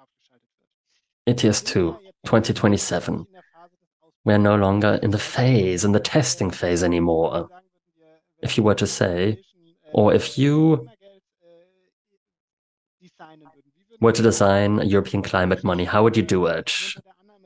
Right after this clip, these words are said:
At a European level, under the assumption that we do not have another two years to conduct studies.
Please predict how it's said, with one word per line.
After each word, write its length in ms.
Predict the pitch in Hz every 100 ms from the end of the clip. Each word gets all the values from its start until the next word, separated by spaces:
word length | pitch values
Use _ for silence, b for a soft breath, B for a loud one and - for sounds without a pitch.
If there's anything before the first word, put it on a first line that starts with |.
| 175 _ 170 _ 175 _ _ _
At 100 | -
a 40 | 98
European 480 | 95 98 95 95 92
level, 500 | 82 90 98 110 _ b - _ _
under 180 | 107 101
the 120 | 98
assumption 500 | 95 - 98 95 101
that 140 | 98 98
we 100 | 95
do 180 | 90 101
not 180 | 95
have 500 | - 95 90 98 95
another 260 | - 98 -
two 180 | - 104
years 480 | 98 90 90 104 107
to 100 | -
conduct 340 | 104 98 -
studies. 880 | - - 135 113 90 92 127 131 -